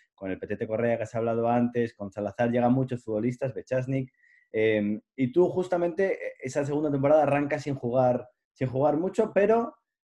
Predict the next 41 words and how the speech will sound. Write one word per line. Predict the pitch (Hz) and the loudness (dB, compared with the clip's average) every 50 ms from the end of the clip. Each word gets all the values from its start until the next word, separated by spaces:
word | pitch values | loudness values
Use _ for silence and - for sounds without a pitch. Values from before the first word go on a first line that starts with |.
| _ | _
eh, | - 107 117 113 117 113 113 110 110 110 110 110 110 - - | -8 -4 -2 0 0 0 0 0 0 0 0 -2 -2 -4 0
y | 120 120 | 0 2
de | 113 120 | 4 4
hecho | 127 - 165 | 2 2 2
el | 156 139 | 2 2
equipo | 131 143 143 147 | 2 2 2 4
arranca | 143 131 139 139 139 139 | 4 4 4 2 2 0
como | 151 160 | -2 -2
un | 165 147 | -2 2
cohete | 165 165 180 170 285 - - - | 2 2 2 2 2 -2 -2 0
y | - 131 123 120 | 0 0 0 0
tú | - 156 | 0 2
de | 160 160 143 | 2 4 4
pronto | 156 165 160 185 | 2 0 0 2
en | 175 | 2
la | 151 139 | 2 2
segunda | 135 127 135 143 143 143 | 2 0 0 2 4 4
vuelta | 147 151 147 160 151 | 4 4 2 2 2
te | 147 | 2
enchufas | 139 135 - 160 165 175 175 143 | 0 -2 -2 -2 0 0 0 0
y | 139 | 0
metes | 135 135 131 139 131 | -2 0 -2 -2 -2
siete | - 131 123 113 | -2 0 0 0
goles. | 98 98 95 98 98 98 _ _ _ _ | 0 0 0 -2 -2 -4 _ _ _ _
Eh, | - 104 104 - _ - | -10 -10 -10 -10 _ 0
¿qué | - 165 | 0 0
es | 165 175 | 2 2
lo | 185 156 | -2 0
que | 147 151 | 0 2
cambia | 135 151 147 143 135 127 123 120 117 113 113 | 4 4 4 6 6 6 4 4 2 0 -2
de, | 117 120 120 123 123 | -2 0 0 0 0
de, | 113 117 123 123 123 123 | 0 0 2 2 2 0
de | 117 113 110 127 | 0 -2 0 0
una | 135 139 139 | 2 4 4
mitad | 139 131 131 143 139 131 | 4 2 4 2 4 4
a | 123 123 | 6 4
otra | 123 123 131 | 4 4 4
mitad | 123 123 120 123 120 | 4 4 4 4 4
de | 117 110 | 4 2
la | 107 | 0
temporada? | 104 107 104 98 101 98 90 87 90 90 - | -2 -2 -4 -4 -4 -4 -4 -4 -4 -6 -8